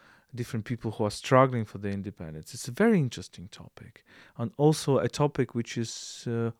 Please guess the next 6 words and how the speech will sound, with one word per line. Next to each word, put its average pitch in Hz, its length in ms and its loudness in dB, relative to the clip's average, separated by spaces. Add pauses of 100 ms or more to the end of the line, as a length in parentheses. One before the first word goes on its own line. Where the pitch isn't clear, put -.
overlooked, 127 720 2
which - 200 -8
is 110 140 -4
not 151 380 2
re-, 113 180 -6
really, 120 520 -2